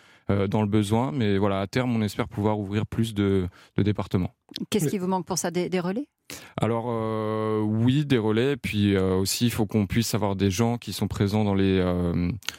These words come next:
Speaker 1: dans les différentes zones qu'on souhaite, euh, investir, entre guillemets. Et voilà.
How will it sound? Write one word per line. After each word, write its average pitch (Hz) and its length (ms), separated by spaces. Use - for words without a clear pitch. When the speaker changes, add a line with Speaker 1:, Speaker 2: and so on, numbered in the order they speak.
Speaker 1:
dans 107 80
les 104 120
différentes 104 400
zones 113 260
qu'on 98 180
souhaite, 95 340
euh, 87 400
investir, 92 400
entre 104 200
guillemets. 95 340
Et 95 460
voilà. 87 180